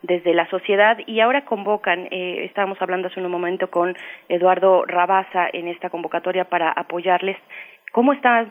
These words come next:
cómo están viendo, cómo estás viendo tú este momento? ¿Cuáles son los retos que se están,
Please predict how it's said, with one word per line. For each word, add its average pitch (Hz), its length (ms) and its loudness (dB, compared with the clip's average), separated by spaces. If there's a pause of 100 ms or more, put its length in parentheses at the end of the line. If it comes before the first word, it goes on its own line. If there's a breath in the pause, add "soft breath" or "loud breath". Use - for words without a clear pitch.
(120)
cómo 247 160 -4
están 220 260 0
viendo, 190 360 0
cómo 202 160 -4
estás 196 200 -4
viendo 180 240 -4
tú 190 280 -2 (260 loud breath)
este 185 280 -2
momento? 185 460 0
¿Cuáles 185 280 0
son 185 120 -4
los 175 140 -2
retos 185 300 -4
que 165 100 -10
se 160 80 -14
están, 185 300 0